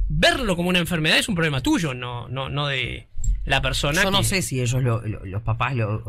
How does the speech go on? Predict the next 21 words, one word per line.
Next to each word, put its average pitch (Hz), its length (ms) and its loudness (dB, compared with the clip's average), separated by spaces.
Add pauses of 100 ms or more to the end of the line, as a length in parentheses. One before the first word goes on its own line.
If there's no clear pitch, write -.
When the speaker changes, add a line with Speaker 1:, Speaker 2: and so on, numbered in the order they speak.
Speaker 1:
No, - 220 -2
es - 120 -4
Speaker 2:
lo 110 100 2
Speaker 1:
un 110 60 2
Speaker 2:
ven 123 160 2
como 123 200 2
Speaker 1:
trastorno, - 20 -
Speaker 2:
una 117 160 2
Speaker 1:
se 120 60 4
llama 123 180 4
trastorno 127 440 2
del 127 80 2
espectro 139 220 4
Speaker 2:
enfermedad. 143 180 4
Speaker 1:
autista. - 380 -2 (480)
Speaker 2:
Eh, 110 340 2 (1120)
obviamente, 160 920 2 (480)
esos 113 340 0
trastornos 143 480 0
a 143 80 2
veces 147 400 -2